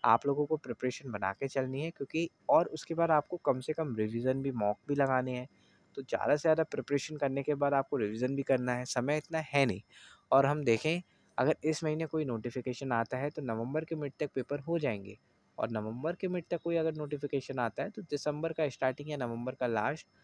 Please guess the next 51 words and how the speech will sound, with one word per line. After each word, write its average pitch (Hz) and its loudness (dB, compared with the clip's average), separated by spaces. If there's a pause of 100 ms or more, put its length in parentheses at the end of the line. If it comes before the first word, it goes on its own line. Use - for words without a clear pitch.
(260)
आपके 117 0
पेपर 151 -2
हो 175 0
सकते 120 -2
हैं। 104 -6 (500)
तो 131 2
मतलब, 151 6
अगर 156 2
देखा 120 2
जाए, 143 4
ज़्यादा 123 2
से - -6
ज़्यादा 160 2
अगर 160 0
हम 147 -4
लोग 151 -8
देखें 147 -2
तो 160 -6
दिसंबर, 143 -4
नवंबर, 107 -4
ये 127 -2
दो 151 2
मंथ 143 -6
ऐसे 135 -2
हैं 160 -4
कि 170 -8
यहाँ 131 -2
पर 147 -8
कुछ - -8
ना 147 -6
कुछ 139 -6
अपडेट 117 -4
हमें 131 -10
ज़रूर 123 -4 (640)
मिल 170 6
जाएगा। 101 0 (680)
भले 117 4
ही 190 6
चीज़ें 180 0
उससे - 0
पहले 117 4
हो 165 -2 (120)
या 151 2 (100)
उससे 151 -4 (120)
आगे 110 -2
हो, 107 -2
आपकी 110 0
प्रिपरेशन 151 0
पूरी 139 2
होनी 110 -2
चाहिए। 98 -10